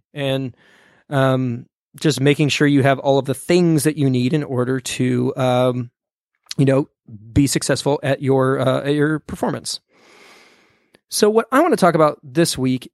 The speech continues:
is what happens when that doesn't happen. <laughs> So we've said on a number of occasions, you know, the show must go wrong, but a lot of times the things that go wrong aren't necessarily things that go wrong. They're just things that don't happen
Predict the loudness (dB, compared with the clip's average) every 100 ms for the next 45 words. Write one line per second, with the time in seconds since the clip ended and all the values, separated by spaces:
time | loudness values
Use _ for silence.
0 | 0 2 4 2 -4 -6 -4 -4 -2 -2
1 | 0 -2 -2 -4 -4 -6 -8 -6 -2 0
2 | 0 -4 -4 -2 -2 -6 _ _ _ _
3 | _ -2 0 2 -2 -8 _ _ _ _
4 | -16 -12 -12 -12 -20 -20 _ _ -20 _
5 | _ -14 -14 -20 _ -20 -20 -20 _ _
6 | -4 -2 2 0 0 2 4 4 4 2
7 | 4 4 2 -2 -2 -2 -2 -6 -4 -4
8 | -4 -4 -2 0 0 -4 -4 -4 -2 -2
9 | -4 -6 -4 0 2 2 0 -2 -4 -4
10 | -4 -4 -4 -4 -6 0 2 4 2 0
11 | -2 -2 -4 -4 -2 0 0 -2 -2 -2
12 | 0 0 0 -4 -4 -2 -2 -4 -8 -2
13 | -2 -2 -6 -6 -8 -20